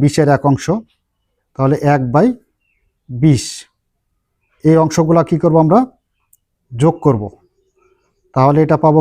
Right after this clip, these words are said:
কি? অংশ। বা এখানে দেখো, এই ক ও খ যোগ খ ও গ যোগ ক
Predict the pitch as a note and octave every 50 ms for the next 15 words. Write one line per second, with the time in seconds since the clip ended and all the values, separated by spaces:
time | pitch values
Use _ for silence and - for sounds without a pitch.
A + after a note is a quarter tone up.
0 | D#3 - A3 E3+ C#3+ D3 D3 - - - A2 - - _ _ _ _ _ _ _
1 | _ _ _ _ _ _ _ _ _ _ _ _ _ _ _ _ _ - - -
2 | - - _ _ _ _ _ _ _ _ _ _ _ _ _ _ _ _ _ _
3 | _ _ _ _ _ _ _ _ _ - - _ _ _ _ _ _ _ _ _
4 | _ _ _ _ _ _ _ _ _ _ - A#2+ A2 D3+ D#3+ D3 C#3+ E3+ A#3 A#3+
5 | - _ _ _ _ _ _ _ _ _ _ _ _ _ _ _ _ _ _ _
6 | _ _ _ _ _ _ _ - - - - _ _ _ _ C#3 C3+ - E3+ F3+
7 | F3 F3+ E3 - - F#3 B3 B3+ - _ _ _ _ _ _ _ _ _ _ _
8 | _ _ _ _ _ _ _ _ _ - - - _ - D#3+ D#3+ D#3 C#3+ - -
9 | - _ _ _ _ - E3+ E3+ F3+ G3+ G3+ E3 F3 E3 D3+ - - - F3 E3
10 | D#3+ G3 B3 A#3+ - - _ _ - B2+ A#2 C#3+ D3 D3 C#3+ C#3+ - _ _ _
11 | _ _ _ _ _ _ _ _ _ _ _ - - D#3 E3 F3+ F#3+ E3 D#3+ D3+
12 | D3+ C#3 C3 B2 D#3+ D#3 C#3+ F3+ A3+ A3 - _ _ - A#2+ A#2 C3+ D3 F3+ A3
13 | - - _ _ _ _ _ _ _ _ _ _ -